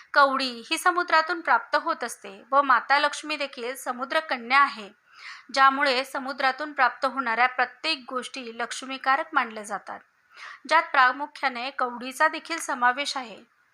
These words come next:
या कवड्यांना सागर लक्ष्मी असेही म्हटले जाते. कवड्यांचे तसे पाहता वेगवेगळे उपयोग सांगितले जातात. तरी देखील या नवरात्रीच्या काळामध्ये कवड्यांची विशिष्ट पद्धतीने सेवा केल्याने आपल्या कुटुंबात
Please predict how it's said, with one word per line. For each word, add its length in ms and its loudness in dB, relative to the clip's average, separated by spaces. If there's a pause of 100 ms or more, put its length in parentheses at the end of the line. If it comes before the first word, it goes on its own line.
(340)
या 160 4
कवड्यांना 600 4
सागर 440 0
लक्ष्मी 420 -10 (100)
असेही 380 -4
म्हटले 340 -4
जाते. 380 -6 (440)
कवड्यांचे 560 4
तसे 200 0
पाहता 600 4
वेगवेगळे 520 -4
उपयोग 400 -4
सांगितले 540 -8
जातात. 380 -4 (580)
तरी 240 4
देखील 420 -6
या 120 2
नवरात्रीच्या 640 0
काळामध्ये 720 4 (320)
कवड्यांची 500 -2
विशिष्ट 480 -6
पद्धतीने 680 0
सेवा 280 0
केल्याने 580 -2 (420)
आपल्या 340 2
कुटुंबात 460 2